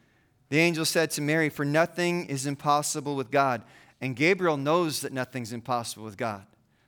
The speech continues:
'cause he's seen God up close. "I live in his presence. Trust me, there's nothing he cannot do."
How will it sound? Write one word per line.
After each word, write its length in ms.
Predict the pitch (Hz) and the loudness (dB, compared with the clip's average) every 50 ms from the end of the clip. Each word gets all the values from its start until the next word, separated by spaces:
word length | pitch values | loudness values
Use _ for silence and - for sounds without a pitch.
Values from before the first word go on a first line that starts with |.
| _ _ _ | _ _ _
'cause 220 | - 135 120 - | -4 -2 -2 0
he's 160 | - 147 135 - | -2 0 0 -2
seen 240 | - 147 143 139 | -2 -2 -4 -2
God 340 | 131 135 127 127 123 117 - - _ | 0 2 2 2 0 -2 -6 -14 _
up 180 | - 127 113 - | -10 -10 -10 -8
close. 640 | - 139 127 117 95 - - - - - - - _ _ _ _ _ _ _ _ _ _ _ _ _ - | -6 -4 -4 -4 -4 -8 -8 -8 -8 -10 -12 -14 _ _ _ _ _ _ _ _ _ _ _ _ _ 0
"I 100 | 127 139 | 0 2
live 260 | 139 147 160 175 170 | 4 4 4 4 4
in 60 | 175 | 2
his 160 | 180 170 - | 0 0 -2
presence. 580 | - - 165 147 139 117 127 123 123 - - - | -2 2 2 2 2 0 -4 -6 -6 -8 -8 -8
Trust 400 | - - - 165 160 151 - - | -10 -2 2 2 2 2 0 -4
me, 120 | 139 131 127 | -6 -6 -4
there's 240 | 117 123 120 - 135 | -4 -4 -6 -4 -4
nothing 340 | 139 131 - - 147 135 | -4 -4 -2 -4 -8 -6
he 140 | 120 120 131 | -6 -6 -8
cannot 400 | 110 - 131 123 123 120 113 117 | -6 -4 -4 -4 -4 -4 -6 -6
do." 220 | 110 117 110 104 | -8 -10 -10 -10